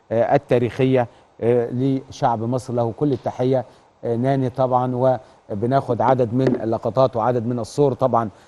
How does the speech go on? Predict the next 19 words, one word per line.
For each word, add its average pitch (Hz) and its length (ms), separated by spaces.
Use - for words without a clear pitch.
حتى 131 360
صورة 131 340
جميلة 117 540
جدًا، 101 460
أجمل 143 300
صورة 147 260
يا 131 60
فندم. 104 380
صحيح، 123 460
ربنا 127 300
يحفظكم 127 420
ويبارك 120 340
في 107 60
عمركم 123 380
ويخليكم، 117 640
آه، 104 100
لينا 135 380
يا 117 140
ضحكة 120 380